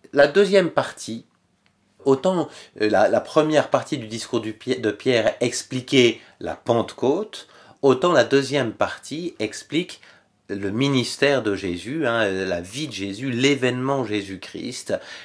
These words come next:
comme étant prévu par les Écritures. La Pentecôte, c'est-à-dire la venue de l'Esprit Saint,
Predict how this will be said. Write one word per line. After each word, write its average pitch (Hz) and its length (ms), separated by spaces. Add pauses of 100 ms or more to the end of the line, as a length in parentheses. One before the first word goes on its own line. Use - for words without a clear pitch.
(140)
comme 110 200
étant 135 360
prévu 117 480
par 127 160
les 110 180
Écritures. 107 540
La 76 100
Pentecôte, 156 720
c'est-à-dire 92 340
la 90 100
venue 123 260
de 117 40
l'Esprit 107 340
Saint, 113 320